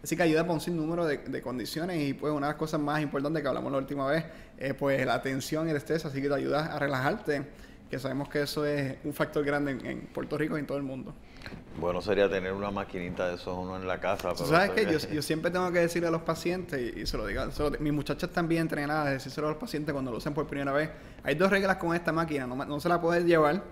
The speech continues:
Speaker 1: ¿no?
Speaker 2: <laughs> No,
Speaker 1: <laughs> Este, eso no la puedes pedir, no se la puedes llevar, y no te la puedes llevar, porque hay que, <laughs> si no se las quieren llevar.
Speaker 2: No, no, pero, digo, si se pudiese cargar, podríamos
Speaker 1: <laughs>
Speaker 2: considerarlo, pero
Speaker 1: Yo le digo,
Speaker 2: es tan
Speaker 1: "Si la puedes
Speaker 2: grande.
Speaker 1: sacar por la puerta, es tuya".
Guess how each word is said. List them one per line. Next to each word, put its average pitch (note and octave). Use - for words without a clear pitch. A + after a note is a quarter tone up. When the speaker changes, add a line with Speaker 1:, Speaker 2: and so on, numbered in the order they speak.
Speaker 1:
¿no? C#3
Speaker 2:
<laughs> -
No, B2
Speaker 1:
<laughs> A2
Este, D#3
eso E3+
no D#3+
la E3+
puedes F#3
pedir, G3
no F3+
se D#3+
la D#3
puedes D#3
llevar, C#3
y D3
no C#3+
te C#3
la C#3+
puedes C#3+
llevar, A#2+
porque B2+
hay B2
que, B4
<laughs> -
si E3
no D3
se E3
las D#3+
quieren E3+
llevar. F3
Speaker 2:
No, F#2+
no, F#2+
pero, D#2+
digo, F2+
si -
se E2
pudiese E2+
cargar, G#2+
podríamos G#2+
Speaker 1:
<laughs> -
Speaker 2:
considerarlo, G#2
pero G2+
Speaker 1:
Yo E3
le F#3+
digo, G3+
Speaker 2:
es F3
tan -
Speaker 1:
"Si -
la B2+
puedes F3+
Speaker 2:
grande. G3+
Speaker 1:
sacar F#3
por F#3
la F#3
puerta, F#3+
es -
tuya". D3